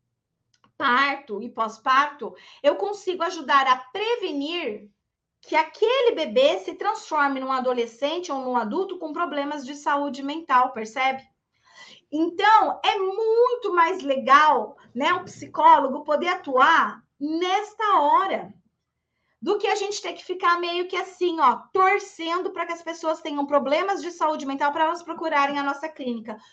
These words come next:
Obviamente que a gente não faz isso, mas querendo ou não, se as pessoas não adoecerem mentalmente, elas não vão procurar a nossa clínica.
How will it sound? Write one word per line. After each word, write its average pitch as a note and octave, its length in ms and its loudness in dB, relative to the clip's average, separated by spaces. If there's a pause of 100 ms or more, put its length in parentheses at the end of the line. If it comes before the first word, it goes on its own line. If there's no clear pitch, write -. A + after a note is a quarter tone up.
(120)
Obviamente E4+ 540 -2
que F#4 80 -8
a F4+ 40 -4
gente E4 260 -8
não E4 120 -6
faz E4+ 300 -2
isso, E4+ 320 -2
mas C4+ 180 -4
querendo D4 360 -2
ou C#4 80 4
não, C#4 180 0
se D#4+ 80 -10
as D4+ 80 -14
pessoas C4+ 460 0
não D4+ 160 4
adoecerem C4 680 0
mentalmente, A#3+ 540 -4
elas C#4+ 180 -2
não D4+ 200 -2
vão D#4 280 0 (320)
procurar D4+ 520 2
a A#3+ 80 0
nossa A#3+ 280 -4
clínica. E4+ 640 -4